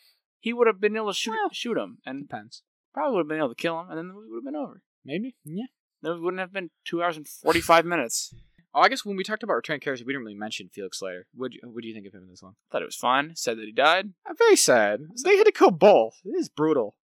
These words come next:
Speaker 1: Yeah, they killed his friend, and his, and they were like, and him.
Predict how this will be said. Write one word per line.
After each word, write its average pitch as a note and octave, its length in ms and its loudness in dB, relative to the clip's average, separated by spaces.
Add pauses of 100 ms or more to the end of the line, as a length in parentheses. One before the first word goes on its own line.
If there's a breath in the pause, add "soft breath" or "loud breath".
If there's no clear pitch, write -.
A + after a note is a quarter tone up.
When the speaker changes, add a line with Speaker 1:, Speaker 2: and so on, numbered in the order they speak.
(160)
Speaker 1:
Yeah, D3 160 -10
they C3 140 -10
killed F3+ 260 -8
his C3+ 80 -12
friend, D#3 480 0
and D3+ 180 0
his, E3 220 -14
and D#3+ 240 -8
they D#3+ 60 0
were D3+ 140 -6
like, C#3 280 -6
and D#3+ 180 -12
him. A#2+ 280 -16